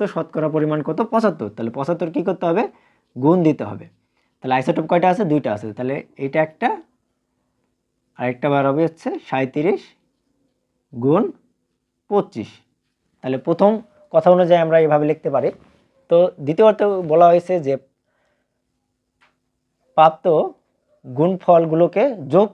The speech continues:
করতে হবে। তাহলে প্রাপ্ত গুণফল কোনটা, এই যে এই গুণফলগুলো যে বের হবে, গুণফলের মান, সেটাই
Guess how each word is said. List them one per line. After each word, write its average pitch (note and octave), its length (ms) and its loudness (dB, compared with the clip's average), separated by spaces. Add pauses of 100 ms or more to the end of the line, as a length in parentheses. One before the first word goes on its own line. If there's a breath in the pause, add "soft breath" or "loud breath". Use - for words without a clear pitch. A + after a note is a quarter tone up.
করতে D#3 200 -8
হবে। G2+ 160 -12
তাহলে A#2 220 -8
প্রাপ্ত E3 300 -6 (160)
গুণফল D#3+ 360 0
কোনটা, C#3+ 200 -6 (120)
এই E3 140 0
যে D#3+ 140 -2
এই D3 140 0
গুণফলগুলো D3+ 520 -2 (440 soft breath)
যে B2 260 -2 (100)
বের E3+ 200 6
হবে, C3 180 0 (200)
গুণফলের C#3+ 480 -6
মান, B2 100 -4 (300 soft breath)
সেটাই F3+ 240 0